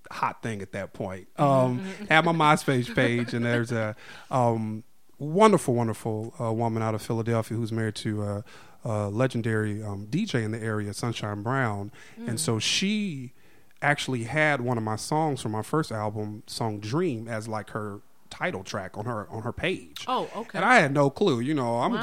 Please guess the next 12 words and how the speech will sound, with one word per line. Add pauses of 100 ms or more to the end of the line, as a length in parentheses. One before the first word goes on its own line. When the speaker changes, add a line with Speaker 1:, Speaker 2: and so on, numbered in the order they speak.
(160)
Speaker 2:
Wow.
Speaker 1:
through
stuff
and
I
was
like,
"Okay."
And, (260)
you
know,
sh-,